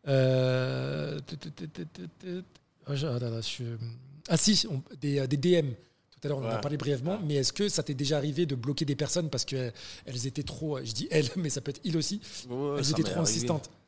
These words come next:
Speaker 2: Soit c'était insistant, soit c'était des insultes, mais après, moi, je calcule,
Speaker 1: Ah, des
Speaker 2: comme je t'ai
Speaker 1: insultes,
Speaker 2: dit,
Speaker 1: ah ouais.
Speaker 2: je, je calcule pas, ouais.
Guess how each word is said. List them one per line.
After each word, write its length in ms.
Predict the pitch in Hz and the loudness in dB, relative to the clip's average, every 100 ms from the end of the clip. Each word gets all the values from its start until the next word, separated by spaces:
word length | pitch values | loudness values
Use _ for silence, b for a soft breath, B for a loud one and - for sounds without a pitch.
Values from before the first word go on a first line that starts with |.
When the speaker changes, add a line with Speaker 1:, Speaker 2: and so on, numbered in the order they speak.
| _ _ | _ _
Speaker 2:
Soit 340 | - - 120 | -12 -4 -4
c'était 180 | 117 113 | -2 -4
insistant, 400 | 104 - - 123 | -4 -4 -4 -6
soit 200 | 113 104 | -6 -8
c'était 200 | - 90 | -10 -10
des 220 | 90 90 | -16 -16
insultes, 400 | 92 - 120 110 | -10 -6 -6 -8
mais 80 | 85 | -10
après, 220 | - 78 | -14 -16
moi, 120 | 90 82 | -18 -20
je 80 | |
calcule, 120 | - 87 | -10 -6
Speaker 1:
Ah, 40 | |
des 100 | 131 | -2
Speaker 2:
comme 80 | 135 | 0
je 60 | 143 | 0
t'ai 60 | |
Speaker 1:
insultes, 80 | 101 | -2
Speaker 2:
dit, 60 | 117 | -2
Speaker 1:
ah 80 | 156 | -2
ouais. 100 | 165 | -6
Speaker 2:
je, 60 | 95 | -10
je 40 | |
calcule 300 | - 82 82 | -16 -18 -18
pas, 180 | - 85 | -16 -12
ouais. 140 | 87 | -12